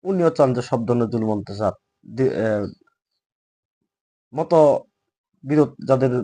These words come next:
ভিন্ন মত আছে তাদের উপর বন্ধ হোক এই সহিংসতা। আমরাও চাই বন্ধ হোক। বাংলাদেশ সকল প্রগতিশীল মানুষ চায় ভিন্ন মতাবলম্বীদের উপর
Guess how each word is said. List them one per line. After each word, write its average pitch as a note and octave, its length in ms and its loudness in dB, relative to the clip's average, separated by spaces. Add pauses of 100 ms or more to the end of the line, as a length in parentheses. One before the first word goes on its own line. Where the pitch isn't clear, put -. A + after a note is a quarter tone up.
(180)
ভিন্ন C3+ 240 2
মত B2 200 0
আছে G#2+ 320 -2 (320)
তাদের A#2+ 280 -10
উপর A2 140 -4
বন্ধ A#2 260 -2
হোক F2 220 -10 (460)
এই C#3+ 180 -6
সহিংসতা। G#2 640 -12 (1040)
আমরাও D#3+ 280 2
চাই C#3+ 180 2
বন্ধ A2 280 -4
হোক। - 280 -16 (120)
বাংলাদেশ C#3 320 0
সকল D3 300 0
প্রগতিশীল C3+ 420 -2
মানুষ A#2+ 300 -2
চায় G2+ 240 2 (640)
ভিন্ন F#3 360 2
মতাবলম্বীদের C3+ 720 2
উপর G#2+ 240 -4